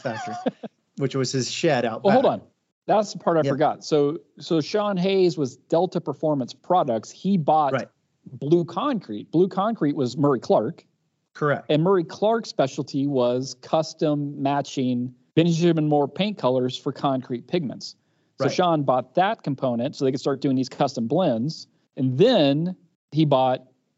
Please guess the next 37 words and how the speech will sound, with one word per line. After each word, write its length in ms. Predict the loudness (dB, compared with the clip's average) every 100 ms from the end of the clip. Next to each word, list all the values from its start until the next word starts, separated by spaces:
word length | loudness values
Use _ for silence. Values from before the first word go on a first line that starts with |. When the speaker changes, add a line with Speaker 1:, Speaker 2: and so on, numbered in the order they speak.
| -2
Speaker 2:
Buddy 180 | 0
Rhodes 200 | 2 0
Concrete 340 | -2 -6 -4 -6
Products. 420 | -6 -10 -14 -20 _ _ _ _ -4
Speaker 1:
Right. 240 | -4 -4 _ _ _ _ _ -8
So 200 | -2 2
the 140 | 2
original 400 | 2 0 0 -2
Orions, 500 | 0 2 2 0 -2
Speaker 2:
Okay, 80 | -2
Speaker 1:
when 120 | -2
Speaker 2:
gotcha. 140 | -2 -6 _ _ _ -4
Speaker 1:
I, 200 | 0 2
I 60 |
got 200 | 2 0
to 80 | 0
know 400 | 0 0 -2 -8 -16
Sean, 640 | -16 -10 -8 -8 -10 -12 -14 _ _ _ _
is 160 | -4 -2
he 100 | -2
called 320 | 0 2 2
me 140 | 2 0
up 160 | 0
one 200 | 0 0
day 400 | 0 0 -2 -4 -4
and 120 | -2
he 200 | 2 4
was 180 | 2 2
doing 260 | 2 4
a 40 | 4
booth 720 | 4 6 6 4 0 -14 -20 _ _ -4
at 180 | -4 0
that 260 | -2 -2
convention, 680 | -4 -2 2 0 -2 -12 -16
Concrete 360 | -10 -8 -8 -8
Countertop 420 | -6 -6 -8 -10
Convention. 440 | -6 -4 -6 -8